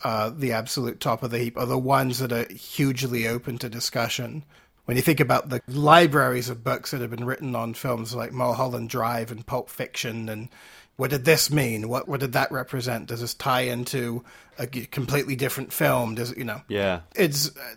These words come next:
Speaker 1: nice, I think, to get that out of the, out of someone else's creative process, you know, because once something's out of the artist's hands and it becomes,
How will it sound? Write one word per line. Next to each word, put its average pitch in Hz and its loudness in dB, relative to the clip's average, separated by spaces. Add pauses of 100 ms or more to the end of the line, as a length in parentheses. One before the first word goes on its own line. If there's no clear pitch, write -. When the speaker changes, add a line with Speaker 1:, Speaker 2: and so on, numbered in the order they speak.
(120)
Speaker 1:
nice, 156 8
I 156 4
think, 143 -2
to 147 -4
get 147 0
that 135 2
out 135 0
of 120 -4
the, 120 -2 (420)
out 139 4
of 131 0
someone 139 2
else's 135 0
creative 127 -4
process, 127 -2 (680)
you 131 -4
know, 120 -2
because 127 0
once 127 -2
something's 127 -4
out 127 2
of 117 -4
the 127 -2
artist's 120 0
hands 123 -4 (400)
and 120 -2
it 113 -6
becomes, 120 -2